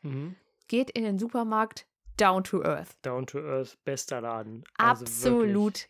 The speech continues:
Speaker 2: geil.
Speaker 1: Mhm.
Speaker 2: Wirklich.
Speaker 1: Und das mit am geilsten daran ist, die haben da so eine, ähm, ja, To-Go-Theke quasi im Supermarkt. Und dann kannst du dir von verschiedenen Gerichten entweder, was die direkt zubereiten,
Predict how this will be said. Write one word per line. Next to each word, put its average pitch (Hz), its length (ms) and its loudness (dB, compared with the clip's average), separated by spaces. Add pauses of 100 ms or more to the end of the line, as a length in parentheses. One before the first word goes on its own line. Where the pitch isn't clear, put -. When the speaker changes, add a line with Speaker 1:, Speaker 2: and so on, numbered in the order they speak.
(220)
Speaker 2:
geil. 151 380 -2 (100)
Speaker 1:
Mhm. 131 260 -4
Speaker 2:
Wirklich. 190 600 0 (540)
Speaker 1:
Und 156 300 0 (480)
das - 240 -6 (440)
mit 160 300 -2
am 143 140 -4
geilsten 151 460 0
daran 113 300 -6
ist, 127 420 -12
die 120 100 -8
haben 123 140 -8
da 131 100 -2
so 123 120 -6
eine, 113 320 -6 (720)
ähm, 107 540 -10 (220)
ja, 143 180 -4
To-Go-Theke 135 880 -6
quasi 131 640 -8 (100)
im 196 320 -4
Supermarkt. 139 800 -8
Und 139 80 -10
dann 127 120 -6
kannst 139 260 -8
du 139 60 -8
dir 131 200 -2
von 131 220 -10
verschiedenen 147 500 -8
Gerichten 139 560 -10
entweder, 127 380 -6 (360)
was 185 440 -12
die 127 180 -14
direkt 123 380 -8
zubereiten, 165 600 -8